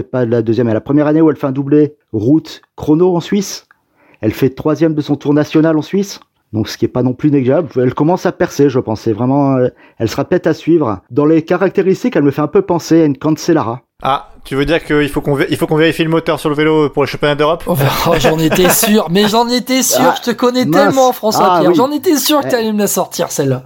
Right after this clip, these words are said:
Speaker 1: Non, non, alors, mot-,
Speaker 3: Oh
Speaker 1: j'allais
Speaker 3: là
Speaker 1: dire
Speaker 3: là.
Speaker 1: justement moteur en moins, mais, euh, elle fait un peu ce profil-là. Euh...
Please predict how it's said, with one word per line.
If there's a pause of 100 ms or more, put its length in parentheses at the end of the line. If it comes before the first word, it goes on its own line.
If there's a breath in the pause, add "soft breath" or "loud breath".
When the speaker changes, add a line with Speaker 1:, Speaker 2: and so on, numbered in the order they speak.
(100)
Speaker 1:
Non,
non,
alors,
mot-,
Speaker 3:
Oh
Speaker 1:
j'allais
Speaker 3:
là
Speaker 1:
dire
Speaker 3:
là.
Speaker 1:
justement
moteur
en
moins,
mais,
euh,
elle
fait
un
peu
ce
profil-là.
Euh...